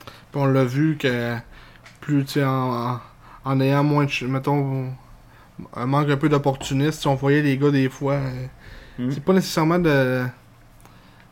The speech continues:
Speaker 1: genre être frustré, mais tu sais, ça restait qu'à un moment donné, ça veut pas rentrer. Mais... Même Yannick, il dit, on, on, on s'est quand même a-, amélioré à ce niveau-là comparé à, mettons, depuis le début de la saison. Puis tu sais, c'est, encore une fois, ça, c'est un signe aussi d'une équipe qui, tu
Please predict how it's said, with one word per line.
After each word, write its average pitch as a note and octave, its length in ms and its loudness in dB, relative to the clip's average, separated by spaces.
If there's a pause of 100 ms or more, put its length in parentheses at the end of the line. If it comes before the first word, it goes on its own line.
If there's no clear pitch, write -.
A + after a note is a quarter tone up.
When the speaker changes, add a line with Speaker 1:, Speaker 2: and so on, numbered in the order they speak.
(200)
Speaker 1:
genre B2+ 200 -4
être C3 140 -2
frustré, D3 580 0
mais E3+ 100 2
tu C#3 80 -6
sais, D#3 60 -2
ça C#3+ 140 0
restait C#3 440 2
qu'à C3+ 280 -2
un B2 40 -4
moment B2 100 -4
donné, C#3 260 -2 (200)
ça - 140 -4
veut B2+ 120 -6
pas C#3 300 -2
rentrer. C3 240 -4 (140)
Mais... B2+ 120 -10 (360)
Même E3 120 4
Yannick, D#3+ 260 2
il D3+ 80 4
dit, D3+ 200 2
on, C3 360 0 (500)
on, C3+ 200 -4
on C3+ 80 -4
s'est C#3+ 160 -2
quand D3+ 160 4
même D#3+ 120 2
a-, C#3+ 200 2 (100)
amélioré D3+ 640 4
à C#3 80 0
ce - 180 -8
niveau-là C#3 380 2
comparé C#3 500 0
à, A#2+ 360 2
mettons, A#2+ 280 -4
depuis C3+ 220 -2
le C3+ 40 -6
début C3 220 0
de C#3+ 40 0
la B2+ 120 2
saison. B2 480 -4
Puis - 140 -18
tu D#3 60 -4
sais, C#3 200 -6
c'est, - 80 -14
encore C3+ 360 -2
une C#3+ 80 2
fois, D#3+ 160 -2
ça, D#3 120 -4
c'est D3 140 -4
un C3 160 2
signe D3 320 -2
aussi C3+ 240 -4
d'une C3 180 -4
équipe D3 300 -4
qui, B2+ 180 -8
tu - 40 -18